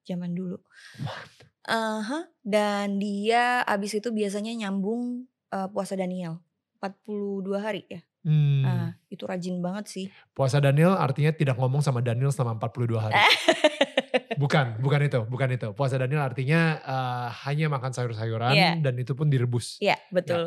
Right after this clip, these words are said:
Speaker 1: Nah, eh, terus biasanya gue nggak pernah ikut kemana aja sih dia pelayanan. Gue nggak suka.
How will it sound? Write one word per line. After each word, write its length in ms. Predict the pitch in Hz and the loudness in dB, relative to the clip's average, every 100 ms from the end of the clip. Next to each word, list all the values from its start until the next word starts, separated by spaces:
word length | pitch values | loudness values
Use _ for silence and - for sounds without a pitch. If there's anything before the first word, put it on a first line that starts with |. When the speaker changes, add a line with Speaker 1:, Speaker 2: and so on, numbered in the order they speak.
| - _ - - - - - _ - | -6 _ -18 -18 -18 -20 -20 _ -2
Speaker 1:
Nah, 260 | 208 202 196 185 - | 2 2 2 -2 -6
eh, 840 | - 202 196 190 185 185 180 175 175 - | 0 2 4 4 2 2 0 0 -2 -2
terus 380 | 240 247 - | 2 2 2
biasanya 760 | 220 220 208 220 202 208 226 247 247 240 240 240 226 233 _ _ | 2 4 4 2 -4 -4 -2 0 -2 -2 -2 -4 -8 -14 _ _
gue 160 | - 240 | -6 -2
nggak 220 | 320 254 | 0 0
pernah 320 | 233 220 220 220 214 | 0 -4 -4 -6 -10
ikut 400 | 220 208 214 - _ | -12 -6 -6 -6 _
kemana 420 | 202 196 190 185 | -8 -6 -6 -6
aja 240 | 185 185 | -4 -4
sih 240 | 185 196 185 | -4 -6 -8
dia 320 | 175 175 175 | -4 -4 -4
pelayanan. 640 | 185 175 180 185 190 208 _ | -6 -6 -6 -6 -10 -10 _
Gue 160 | 208 202 | -8 -6
nggak 180 | 180 175 | -6 -8
suka. 380 | 196 - - | -10 -12 -12